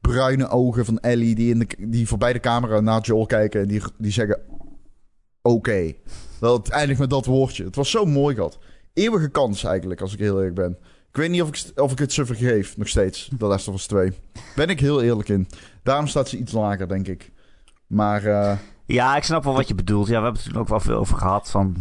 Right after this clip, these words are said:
Speaker 1: Ja.
Speaker 2: deze game had eigenlijk geen vervolg moeten hebben. Maar ik ben ook wel heel erg extreem blij dat The Last of Us twee bestaat.
Speaker 1: Ja, dat is ook zo.
Speaker 2: Hij
Speaker 1: Het
Speaker 2: is
Speaker 1: leed, de
Speaker 2: echt heel erg
Speaker 1: pijn,
Speaker 2: goed.
Speaker 1: man. Het leed en de pijn die Ellie doormaakt in die game. Het einde, het is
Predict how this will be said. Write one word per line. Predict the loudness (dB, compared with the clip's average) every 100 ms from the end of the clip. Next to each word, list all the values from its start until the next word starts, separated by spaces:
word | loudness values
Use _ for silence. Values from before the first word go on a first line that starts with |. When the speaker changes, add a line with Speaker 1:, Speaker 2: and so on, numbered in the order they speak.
| -8 -4
Speaker 1:
Ja. | 0 2
Speaker 2:
deze | 2 0
game | 2 2
had | 2 0
eigenlijk | -4 0 2
geen | 2
vervolg | 0 0
moeten | 0 0 2
hebben. | 2 2
Maar | 0 0
ik | 0
ben | 0 2
ook | 2 2
wel | 4
heel | 4 4 4
erg | 2 0
extreem | -2 0 2 4
blij | 4 2
dat | 0 -2
The | 0
Last | 0 0
of | -2
Us | -2
twee | 0 2
bestaat. | 2 0 -2 -2 0
Speaker 1:
Ja, | 0 -2 -6
dat | -12 -12
is | -8 -4 -2
ook | -2
zo. | 0 2 2
Speaker 2:
Hij | 2
Speaker 1:
Het | 4
Speaker 2:
is | 2
Speaker 1:
leed, | 2 0
de | 0
Speaker 2:
echt | 2 4
heel | 4
erg |
Speaker 1:
pijn, | 4 4
Speaker 2:
goed. | 4
Speaker 1:
man. | 4 0 -6 -14 -20 -20 _ _ _ _
Het | -4 -2
leed | 0 0 0
en | -2 -2
de | -4
pijn | -2 -2 0 0
die | 0
Ellie | 0 0 -2
doormaakt | 0 0 0 0 -2 -4
in | -4
die | -2
game. | 2 2 2
Het | -2 0
einde, | 2 2 0
het | -2 -2 -6
is | -6 -8 -12